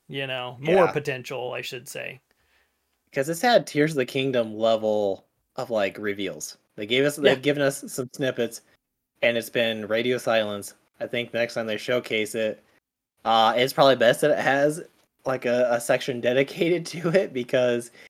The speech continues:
Speaker 2: if this is their last, like, hype train currently on the tracks,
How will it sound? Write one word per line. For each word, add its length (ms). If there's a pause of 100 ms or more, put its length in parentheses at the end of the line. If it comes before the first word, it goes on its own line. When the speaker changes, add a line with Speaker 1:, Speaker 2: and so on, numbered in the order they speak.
(180)
Speaker 2:
if 100
this 180
is 100
their 200
last, 520
like, 440 (400)
hype 240
train 560 (220)
currently 300
on 120
the 80
tracks, 540